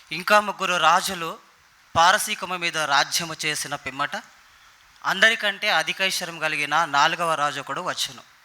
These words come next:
అతడు తనకున్న సంపత్తు చేత బలవంతుడై అందరినీ గ్రేకేయుల రాజ్యమునకు విరోధముగా రేపును. అంతలో శూరుడగు ఒక రాజు పుట్టి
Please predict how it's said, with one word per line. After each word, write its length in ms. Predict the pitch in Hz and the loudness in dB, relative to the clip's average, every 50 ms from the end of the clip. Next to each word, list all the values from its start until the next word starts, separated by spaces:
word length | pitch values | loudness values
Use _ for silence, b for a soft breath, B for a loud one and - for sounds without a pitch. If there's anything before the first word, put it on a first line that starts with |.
| _ _ _ _ B B B B B B B B B B B - | _ _ _ _ B B B B B B B B B B B 0
అతడు 240 | 170 - 196 185 202 | 0 2 0 0 2
తనకున్న 460 | - 208 190 190 - 190 196 214 214 | 2 2 2 0 -2 -2 0 2 2
సంపత్తు 680 | 190 - 175 170 175 - 196 190 - 196 180 - - 175 | 2 2 0 0 0 0 -2 -2 -2 -4 -2 0 0 0
చేత 380 | 165 160 - 160 165 190 226 - - - _ _ _ _ - 131 127 - | 0 0 0 0 -2 -2 -4 -8 -18 -20 _ _ _ _ -20 -14 -2 0
బలవంతుడై 760 | 165 165 180 196 196 196 190 190 180 175 156 156 170 190 180 - - - | 2 4 4 4 2 0 -2 -2 -2 -2 0 0 -2 -4 -6 -8 -6 -6
అందరినీ 580 | 165 165 165 185 185 175 160 160 165 180 170 - | -6 -2 -2 -2 -2 -2 -2 -6 -6 -8 -8 -4
గ్రేకేయుల 540 | - 151 160 170 - 180 170 170 165 160 147 | -2 0 0 0 0 0 -2 0 -2 -2 -2
రాజ్యమునకు 720 | 139 135 139 139 - - 151 139 139 139 135 - 147 156 170 | -2 -2 -2 -2 -2 -6 -6 -6 -8 -10 -10 -10 -10 -12 -10
విరోధముగా 800 | 151 131 139 143 165 170 170 165 165 156 147 139 139 147 165 175 | -10 -8 -6 -2 -2 -2 0 0 0 -2 -2 -2 -2 -2 -2 -2
రేపును. 440 | 143 139 139 139 - 135 123 123 117 - _ _ _ _ _ _ _ _ _ B B B B B B B B B B B _ _ _ _ _ _ _ - | -2 -4 -6 -6 -8 -10 -12 -14 -14 -18 _ _ _ _ _ _ _ _ _ B B B B B B B B B B B _ _ _ _ _ _ _ 2
అంతలో 380 | - 180 196 196 208 202 220 214 | 2 2 4 4 6 6 6 4
శూరుడగు 580 | - - 208 214 226 226 220 208 202 196 180 185 | 2 0 -2 -2 0 2 2 4 2 2 2 -2
ఒక 220 | 185 175 165 170 | -4 -2 -2 0
రాజు 360 | 156 151 151 156 175 170 185 | 2 4 6 6 4 2 -2
పుట్టి 480 | - - 165 165 - - 175 185 196 | -8 -10 -12 -12 -10 -10 -12 -12 -12